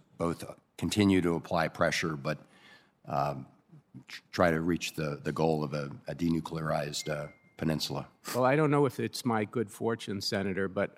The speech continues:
Speaker 2: uh, m-, my primary responsibility will be to strengthen the alliance and deterrence and to take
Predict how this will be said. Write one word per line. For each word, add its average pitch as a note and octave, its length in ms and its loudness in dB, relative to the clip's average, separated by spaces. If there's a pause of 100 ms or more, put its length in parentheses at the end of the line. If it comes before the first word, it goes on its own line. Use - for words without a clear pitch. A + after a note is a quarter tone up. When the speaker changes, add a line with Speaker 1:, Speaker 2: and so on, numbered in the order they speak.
Speaker 2:
uh, F#2 260 0 (140)
m-, G2 280 -4
my G#2+ 320 2
primary G#2+ 540 2
responsibility G2+ 1000 -2
will F#2+ 160 -4
be G#2 300 -2
to G2+ 220 -6
strengthen G2+ 760 0 (160)
the G2 80 -2
alliance G2+ 840 2
and F#2 160 -2
deterrence G2 880 2 (140)
and G2 340 -2
to G#2+ 160 -4
take - 400 0